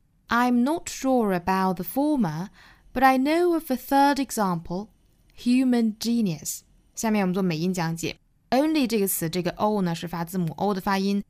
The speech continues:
是only。Only two things are infinite。Things和a连读，a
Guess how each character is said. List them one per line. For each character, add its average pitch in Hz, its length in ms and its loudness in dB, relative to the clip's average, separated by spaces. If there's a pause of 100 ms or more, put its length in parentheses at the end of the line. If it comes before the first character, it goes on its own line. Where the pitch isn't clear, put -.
是 - 360 -6
only。 226 680 0 (480)
Only 294 400 0
two 302 340 2
things 214 560 0
are 175 120 2
infinite。 185 520 -2 (500)
Things 233 640 2
和 190 140 -4 (120)
a 240 180 2
连 185 260 0
读， 165 260 -2 (280)
a 254 180 2